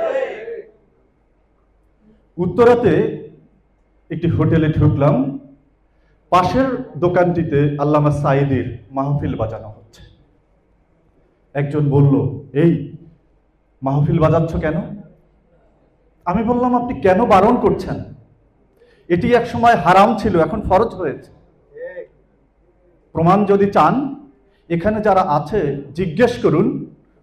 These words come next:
পরিসংখ্যান নিন, এখান থেকে কয়জন জামাতকে পছন্দ করে, কয়জন করে না।" ওখানে দশ জন লোক বসা ছিল, তার মধ্যে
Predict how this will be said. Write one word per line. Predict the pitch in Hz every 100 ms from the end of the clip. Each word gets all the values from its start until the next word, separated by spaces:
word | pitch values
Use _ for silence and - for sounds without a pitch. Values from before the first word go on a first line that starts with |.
| -
পরিসংখ্যান | 202 208 226 208 - 190
নিন, | 170 151 135 - - -
এখান | 180 196 190
থেকে | 190 170 139 - - -
কয়জন | 170 190 214 185
জামাতকে | 165 165 165 175
পছন্দ | 165 160 226 226
করে, | 214 -
কয়জন | 285 156 151 120
করে | - 123
না।" | - _ _ _ _ _ _ _ _ _ _ _ _ _ _ _ -
ওখানে | 175 196 160
দশ | 147 156 - 151
জন | 175
লোক | 160 151 147
বসা | 143 147 180
ছিল, | - 151 160 - - -
তার | - 165
মধ্যে | 175 175 - 147 -